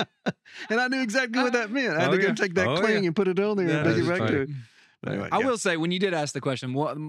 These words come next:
Speaker 3: but the first thing I thought was, like, well, I grew up in a house where my mom and dad didn't drink, really, and I, I was just never around it.
Speaker 1: Mm-hmm.
Speaker 2: Right.
Speaker 3: Um, for whatever reason. I mean, neither one of them have really, um, my mom never really drank. My dad has never drunk. And so,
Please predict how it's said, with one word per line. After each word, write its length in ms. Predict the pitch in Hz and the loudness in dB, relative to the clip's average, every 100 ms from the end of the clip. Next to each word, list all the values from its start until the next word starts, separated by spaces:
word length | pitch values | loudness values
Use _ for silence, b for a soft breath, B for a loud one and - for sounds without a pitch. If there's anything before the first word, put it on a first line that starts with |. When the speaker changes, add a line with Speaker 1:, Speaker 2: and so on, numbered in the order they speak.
| 147 156 123 143 | -10 -12 -16 -12
Speaker 3:
but 120 | - 147 | -6 -4
the 80 | |
first 220 | 127 160 - | -2 -2 -2
thing 140 | 190 | -6
I 60 | 226 | -4
thought 260 | 117 110 | -6 -6
was, 160 | 110 110 | -6 -8
like, 340 | 123 131 135 | -6 -4 -2
well, 140 | 156 208 | -2 -2
I 100 | 254 | -2
grew 120 | 285 | 0
up 80 | 202 | 0
in 40 | |
a 40 | |
house 180 | 160 143 | 0 -2
where 100 | 127 | -8
my 300 | 117 101 131 | -12 -8 -6
mom 180 | 143 135 | -4 -4
and 80 | 131 | -4
dad 200 | 127 127 | -6 -4
didn't 280 | 131 113 90 | -6 -6 -10
drink, 300 | 95 92 87 | -12 -14 -10
really, 320 | 113 113 98 | -8 -8 -10
and 460 | 107 107 107 110 107 | -10 -10 -8 -8 -6
I, 120 | 107 | -6
I 20 | |
was 120 | 107 | -6
just 260 | 110 120 - | -6 -8 -8
never 200 | 110 107 | -10 -8
around 280 | 110 131 110 | -6 -6 -8
it. 80 | - - | -14 -6
Speaker 1:
Mm-hmm. 100 | 120 | -2
Speaker 2:
Right. 200 | 98 104 117 110 104 | -2 -2 -4 -6 -8
Speaker 3:
Um, 140 | 98 | -10
for 100 | 107 | -10
whatever 200 | 101 127 | -8 -6
reason. 180 | 214 98 | -6 -6
I 20 | 110 | -6
mean, 120 | 110 | -6
neither 200 | 127 135 | -4 -6
one 140 | 131 | -6
of 80 | 127 | -8
them 240 | 127 123 110 | -8 -10 -8
have 140 | 131 120 | -8 -6
really, 280 | 131 131 117 _ 156 _ | -6 -6 -10 _ -20 _
um, 420 | 107 107 107 104 101 _ _ _ - | -10 -10 -10 -14 -16 _ _ _ -14
my 80 | 104 | -8
mom 180 | 107 117 | -8 -8
never 140 | 113 | -8
really 220 | 117 117 | -6 -6
drank. 280 | 110 117 110 | -6 -8 -8
My 100 | 107 | -10
dad 240 | 104 107 | -6 -6
has 120 | 107 107 | -8 -10
never 200 | 110 107 | -10 -10
drunk. 260 | 110 107 | -12 -12
And 80 | 113 | -12
so, 280 | 104 120 110 | -6 -6 -6